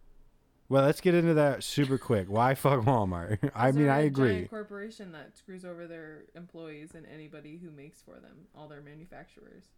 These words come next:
Speaker 1: It's true. You know, we gotta get rid of capitalism.
Speaker 2: Yeah. <sighs> That's a long time coming. But, like,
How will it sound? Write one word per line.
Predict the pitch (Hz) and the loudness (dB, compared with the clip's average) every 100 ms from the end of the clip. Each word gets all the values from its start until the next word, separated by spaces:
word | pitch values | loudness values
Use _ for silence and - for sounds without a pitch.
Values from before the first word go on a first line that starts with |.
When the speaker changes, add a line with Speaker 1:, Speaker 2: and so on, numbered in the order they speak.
| _ 107 | _ -12
Speaker 1:
It's | - | -12
true. | - 104 85 - _ _ _ _ _ _ _ _ _ _ _ - | -8 -10 -10 -16 _ _ _ _ _ _ _ _ _ _ _ -18
You | 76 123 | -10 -6
know, | 135 131 107 | -4 -4 -6
we | - 123 | -6 -4
gotta | 135 | -4
get | 120 104 | -4 -4
rid | 104 | -4
of | 92 | -6
capitalism. | - 87 - 107 57 - 113 110 _ _ _ _ _ _ _ _ _ _ _ | -10 -14 -14 -18 -18 -16 -18 -18 _ _ _ _ _ _ _ _ _ _ _
Speaker 2:
Yeah. | - 87 - 180 _ _ _ _ _ _ _ _ _ _ _ | -20 -20 -20 -20 _ _ _ _ _ _ _ _ _ _ _
<sighs> | - - _ | -20 -20 _
That's | 185 190 | -20 -18
a | 175 | -18
long | 151 143 143 | -18 -18 -20
time | - - - - | -20 -20 -20 -20
coming. | 135 127 - 175 _ _ _ _ _ | -20 -20 -20 -20 _ _ _ _ _
But, | - 147 | -20 -18
like, | 131 127 _ | -18 -20 _